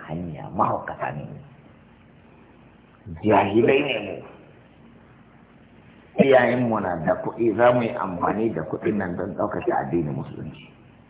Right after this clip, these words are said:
Galibanin iyayenmu kafin ba sun karatu ba.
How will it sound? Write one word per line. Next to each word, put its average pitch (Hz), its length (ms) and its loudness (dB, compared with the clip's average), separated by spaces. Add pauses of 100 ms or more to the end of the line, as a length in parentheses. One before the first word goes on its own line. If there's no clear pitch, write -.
(1300)
Galibanin 95 500 0
iyayenmu 113 420 0
kafin 104 340 0
ba - 80 -6
sun 196 160 6
karatu 82 360 2
ba. 71 240 -4